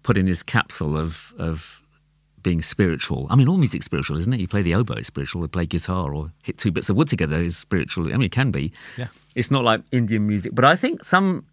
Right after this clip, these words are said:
Speaker 1: some of my friends, uh, my Indian musician friends, would say Indian music is superior to Western music. And that really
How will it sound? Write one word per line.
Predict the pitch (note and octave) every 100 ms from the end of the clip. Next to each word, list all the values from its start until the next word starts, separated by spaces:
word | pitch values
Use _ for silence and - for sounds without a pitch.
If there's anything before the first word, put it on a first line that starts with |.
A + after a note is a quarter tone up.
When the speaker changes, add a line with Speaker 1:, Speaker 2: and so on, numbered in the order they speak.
| -
Speaker 1:
some | G#3
of | C#4
my | F3+
friends, | C#3+ F#3+ F#3 G2+ G2 - - - _ _ _ -
uh, | G#2
my | G#2 A2
Indian | A2 A2
musician | G#2+ G#2 - F2+
friends, | - F2+ F#2
would | G#2+ G2
say | - G#2+ F#2+ E2+
Indian | G#2+ G2+ G#2+ G#2
music | A2+ G2+ F#2+ G#2+
is | F#2 - - _
superior | - - G2+ C3 C#3+ A2 C#2+ D#2+ _ _ _
to | -
Western | F2 - E2
music. | E2 D#2+ F#2
And | G#2
that | A#2+ -
really | B2+ B2 A2+ G2+ G2